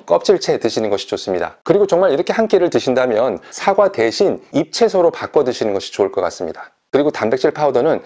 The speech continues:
정말로 급할 때 단백질 공급용으로는 좋습니다. 하지만 포만감이 그리 오래 가진 않습니다. 그래서 가급적 달걀, 소고기, 돼지고기 기름 적은 부위, 그리고 닭가슴살, 생선, 이런 단백질이 풍부한 실제 음식으로 바꿔 드시는 것이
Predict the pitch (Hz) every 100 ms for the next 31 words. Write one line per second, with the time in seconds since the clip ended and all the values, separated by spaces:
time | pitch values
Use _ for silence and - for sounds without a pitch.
0 | - 135 170 180 - - - 196 185 185
1 | 190 165 - 165 165 220 202 160 160 156
2 | 147 135 135 127 117 - 127 101 85 _
3 | - 185 196 147 98 - 226 233 196 185
4 | 185 - 160 135 143 165 147 156 107 110
5 | 160 135 92 - _ - 160 165 - 113
6 | - - 123 151 - - 123 139 147 95
7 | - 180 180 156 - 110 143 127 131 131
8 | - 135 143 113 123 143 101 80 _ -
9 | 107 165 127 107 202 196 127 87 - -
10 | 208 220 135 80 _ _ 139 190 170 -
11 | 123 175 196 180 - 226 214 143 - 220
12 | 247 190 127 131 147 147 - - 151 135
13 | - 107 95 120 98